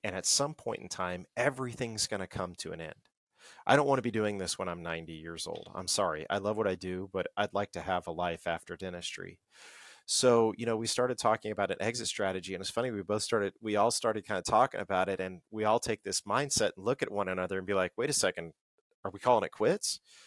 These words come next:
No, no, we're not calling it quits. We're just trying to figure out what our end game is, you know? Do we want something that's gonna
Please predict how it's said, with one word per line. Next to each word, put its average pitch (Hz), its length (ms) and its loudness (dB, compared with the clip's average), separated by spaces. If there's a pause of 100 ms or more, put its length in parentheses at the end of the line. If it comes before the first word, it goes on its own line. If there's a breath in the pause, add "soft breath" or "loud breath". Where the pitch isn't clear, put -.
(380 soft breath)
No, 143 440 4
no, 135 200 2
we're 131 100 0
not 180 180 0
calling 143 260 4
it - 80 -12
quits. - 460 0
We're 135 80 -4
just 139 160 -8
trying 123 160 -2
to 120 60 -6
figure 117 420 0
out 120 120 2
what 123 140 8
our 117 80 10
end 151 260 0
game 76 280 -2
is, 58 320 -8 (180)
you 107 120 -4
know? 110 240 -2 (560 soft breath)
Do 113 140 -2
we 104 260 -4
want 95 360 -2
something 92 460 -4
that's 85 200 -4
gonna 73 300 -8